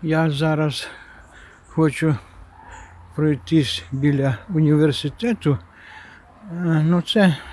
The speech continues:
е, будівля не, не с-, не така стара, як там на горі.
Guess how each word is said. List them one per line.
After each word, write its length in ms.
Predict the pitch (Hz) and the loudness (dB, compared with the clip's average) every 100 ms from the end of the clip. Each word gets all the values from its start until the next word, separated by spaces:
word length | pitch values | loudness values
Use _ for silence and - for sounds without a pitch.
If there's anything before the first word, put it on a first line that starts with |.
| - | 0
е, 220 | 175 175 | 2 2
будівля 800 | 165 170 147 180 175 165 165 139 - _ - - _ - - - - - | 2 -2 0 2 4 4 0 -2 -6 _ -20 -20 _ -20 -20 -20 -20 -4
не, 520 | 151 151 151 151 127 - - | 0 2 2 2 0 -8 -4
не 160 | 156 | -2
с-, 500 | 135 - - 185 - - 180 185 - | -2 -6 -10 -14 -16 -10 -6 -6 -4
не 360 | 180 160 165 160 | -2 0 2 0
така 360 | - 143 147 | -4 -6 -4
стара, 540 | - 240 160 147 123 98 - - - - | -4 -2 0 2 -2 -6 -12 -20 -14 -8
як 200 | 139 - | -8 -4
там 260 | 151 147 | -2 2
на 100 | 156 | 2
горі. 400 | 139 160 226 269 | 2 2 4 2